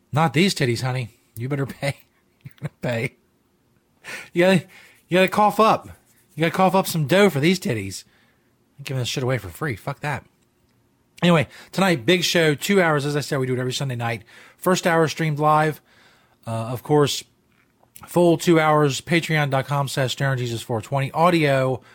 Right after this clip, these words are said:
both hours, always free, stoner jesus dot net, cannabis radio dot com, iTunes, and Stitcher. Tonight, we're talking about the Roseanne controversy. You may remember that I've interviewed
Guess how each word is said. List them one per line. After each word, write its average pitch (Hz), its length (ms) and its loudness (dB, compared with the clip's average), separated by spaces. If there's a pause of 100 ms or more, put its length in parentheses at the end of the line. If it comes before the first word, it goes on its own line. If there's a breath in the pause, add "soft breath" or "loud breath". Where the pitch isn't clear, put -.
(160 soft breath)
both 165 260 2
hours, 127 380 0
always 151 320 0
free, 120 260 -4
stoner 151 240 -2
jesus 127 280 -4
dot 107 200 -4
net, 104 220 -6
cannabis 151 320 -4
radio 110 240 -4
dot 92 200 -6
com, 98 280 -8 (260 loud breath)
iTunes, 131 560 -2
and 165 400 0 (640 soft breath)
Stitcher. 202 600 0
Tonight, 160 420 2
we're 151 80 0
talking 151 220 -2
about 143 180 -2
the 120 160 -4
Roseanne 147 800 -2 (120)
controversy. 135 840 -4
You 127 80 -4
may 123 120 -4
remember 131 320 -4
that 117 120 -2
I've 107 140 -8
interviewed 117 440 -6